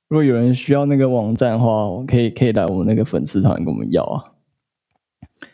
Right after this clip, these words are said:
然后最近因为疫情很无聊嘛，然后我就跟我妈很常在家里看剧这样子。我们最近有看一个叫《绝命毒师》的一个美国的影集这样。然后它好像在I M D B排行是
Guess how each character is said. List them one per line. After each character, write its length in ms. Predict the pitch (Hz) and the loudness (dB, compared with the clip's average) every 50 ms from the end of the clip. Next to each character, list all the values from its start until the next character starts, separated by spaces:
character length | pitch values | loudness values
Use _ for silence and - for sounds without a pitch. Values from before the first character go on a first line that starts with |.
| _ _ _ _ _ _ _ - | _ _ _ _ _ _ _ -4
然 100 | 127 135 | -2 -2
后 60 | 156 | 0
最 160 | 165 190 185 | 2 0 2
近 120 | 170 185 185 180 170 165 147 | 2 2 2 2 2 2 2
因 80 | 170 170 | 2 2
为 80 | 165 | 2
疫 140 | 151 160 147 | 2 2 0
情 240 | 123 - 123 117 117 | 0 2 2 2 2
很 100 | 117 82 | 2 2
无 200 | 71 76 78 76 | 0 0 -2 -2
聊 200 | 69 53 50 50 53 | -2 -2 -2 -4 -4
嘛， 220 | 57 - 151 - - _ _ _ | -4 -6 -6 -8 -12 _ _ _
然 100 | - - | -6 -4
后 60 | - - | -2 0
我 60 | 113 | 0
就 80 | 117 | 0
跟 160 | 117 117 120 110 | 2 2 0 0
我 80 | 92 | 0
妈 380 | 95 98 104 98 90 101 107 123 135 131 - - - | 0 0 0 0 0 0 0 -2 -2 -4 -6 -6 -6
很 100 | 87 - | -6 -4
常 180 | - 85 65 | -2 -2 -2
在 80 | 76 87 | -2 -2
家 140 | - 92 78 | -2 -2 -2
里 120 | 62 - - - | -2 -4 -8 -12
看 320 | - - - - - 50 - - - - - - - - - _ _ - | -12 -6 -6 -4 -4 -4 -8 -10 -12 -10 -10 -10 -10 -12 -18 _ _ -14
剧 220 | - - 98 67 | -6 -4 -4 -2
这 60 | 64 - | -2 -4
样 100 | 53 76 | -4 -4
子。 200 | - - - - _ _ _ _ _ _ _ _ _ _ _ _ _ | -6 -8 -12 -16 _ _ _ _ _ _ _ _ _ _ _ _ _
我 100 | - - | -8 -4
们 100 | 107 107 110 | -2 0 2
最 120 | 117 120 | 2 2
近 40 | 113 | 2
有 120 | 98 98 | 0 0
看 180 | - - 117 101 | 0 0 0 2
一 60 | 98 | 2
个 100 | 92 90 | 0 0
叫 140 | 98 110 104 95 85 - | 0 0 0 -2 -6 -6
《绝 260 | - - 95 98 98 | -2 0 0 2 2
命 240 | 98 104 107 95 - | 2 0 0 0 0
毒 220 | - 80 78 82 | -2 -2 -2 -2
师》 180 | - - 92 87 | -4 -2 -2 -2
的 380 | 87 67 62 - - - - - _ | 0 0 -2 -2 -4 -8 -10 -12 _
一 80 | - - | -8 -4
个 220 | 95 95 90 76 | -2 -2 0 -2
美 180 | 71 67 62 62 | -2 -4 -4 -4
国 180 | - - 67 | -2 -2 0
的 80 | 76 80 | 0 0
影 220 | 65 71 - - | -2 -4 -6 -10
集 240 | - - - - - - | -12 -16 -16 -14 -8 -8
这 40 | 64 | -8
样。 100 | 60 - - - - - - _ _ _ _ _ _ _ _ _ _ _ _ _ _ - | -8 -8 -12 -16 -18 -20 -20 _ _ _ _ _ _ _ _ _ _ _ _ _ _ -8
然 100 | - 117 | -6 -4
后 60 | 131 | -4
它 120 | 165 208 220 | -2 -2 0
好 120 | 208 151 | 0 0
像 100 | 151 175 | 0 0
在 200 | 190 - 208 185 | 0 -2 -2 -4
I 200 | - 135 151 160 | -2 -4 -4 -2
M 200 | 156 135 127 123 | 0 0 0 0
D 180 | 127 135 135 131 | 2 2 2 2
B 140 | 131 131 127 | 2 2 2
排 180 | - 110 98 95 | 0 0 0 -2
行 160 | 104 104 110 | -2 -4 -4
是 160 | - 120 | -4 -4